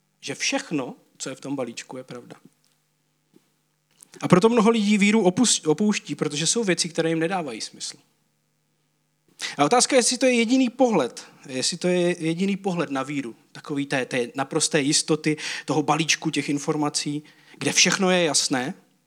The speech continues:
A já myslím, že není. A, a historicky to tak nikdy nebylo.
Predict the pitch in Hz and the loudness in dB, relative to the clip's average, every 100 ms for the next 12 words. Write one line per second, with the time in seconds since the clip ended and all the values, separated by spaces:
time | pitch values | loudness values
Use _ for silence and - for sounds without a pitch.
0 | _ _ _ _ _ _ _ _ _ _ | _ _ _ _ _ _ _ _ _ _
1 | _ _ _ _ _ _ _ _ _ - | _ _ _ _ _ _ _ _ _ -8
2 | 139 180 254 240 254 254 113 - 143 139 | -2 -2 -2 -2 -2 -2 -4 -8 -8 -8
3 | - - 180 - 226 185 - 175 175 170 | -8 -6 -6 -4 -6 -6 -6 -4 -4 -4
4 | 170 175 175 175 151 | -4 -4 -4 -4 -8